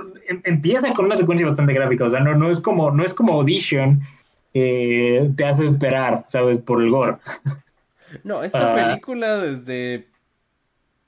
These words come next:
Speaker 2: Esta película no, no es... ¿cómo se dice?
Speaker 1: Ujú.
Speaker 2: No, no le da vueltas al asunto. Esta película desde el inicio te dice co-, qué tono va a tener.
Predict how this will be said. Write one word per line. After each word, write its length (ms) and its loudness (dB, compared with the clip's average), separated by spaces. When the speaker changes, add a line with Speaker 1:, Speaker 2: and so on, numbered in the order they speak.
Speaker 2:
Esta 240 -12
película 640 -8
no, 500 -4
no 140 -6
es... 520 -18
¿cómo 240 -12
se 140 -8
dice? 240 4
Speaker 1:
Ujú. 60 0
Speaker 2:
No, 400 -8
no 120 -8
le 140 -8
da 120 -2
vueltas 440 -8
al 160 -2
asunto. 340 -12
Esta 220 -10
película 540 -12
desde 140 -8
el 100 -10
inicio 360 -12
te 140 -12
dice 340 -12
co-, 240 -16
qué 120 -14
tono 320 -14
va 80 -12
a 60 -18
tener. 360 -14